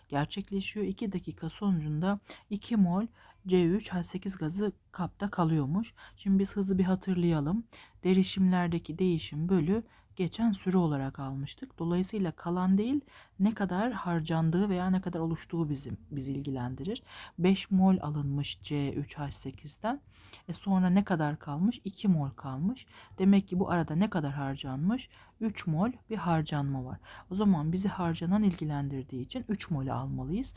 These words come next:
Yani bundan iki dakikada üç mol harcanıyor. Bu da onun beş katı olduğuna göre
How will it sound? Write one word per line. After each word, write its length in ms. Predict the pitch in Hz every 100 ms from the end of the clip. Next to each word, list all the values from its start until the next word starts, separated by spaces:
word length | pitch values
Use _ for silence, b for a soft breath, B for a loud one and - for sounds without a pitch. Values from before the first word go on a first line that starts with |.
| B B 208
Yani 340 | 185 160 185
bundan 340 | 220 151 151 - B -
iki 240 | 196 214
dakikada 540 | 196 185 160 139 185
üç 280 | 226 220 -
mol 140 | 151 139
harcanıyor. 640 | 135 131 135 127 165 254 - B B B
Bu 140 | 202 202
da 80 | 202
onun 280 | 196 196 -
beş 220 | 185 196
katı 260 | - 156 165
olduğuna 340 | 151 156 165
göre 320 | 135 110 226